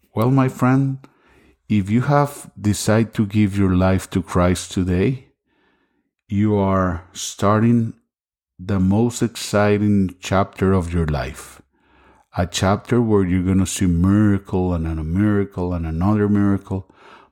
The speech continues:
but also where you're gonna see that financial problems, uh, family problems, health issues are not simply problems, are the opportunity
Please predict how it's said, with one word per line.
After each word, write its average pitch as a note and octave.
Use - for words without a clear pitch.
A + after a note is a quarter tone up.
but G2
also B2+
where G2+
you're F#2+
gonna C3
see G#2
that F2+
financial G2+
problems, E2+
uh, E2+
family A2+
problems, E2+
health B2+
issues E2+
are G2
not G#2+
simply G2+
problems, -
are G2+
the G#2+
opportunity F#2+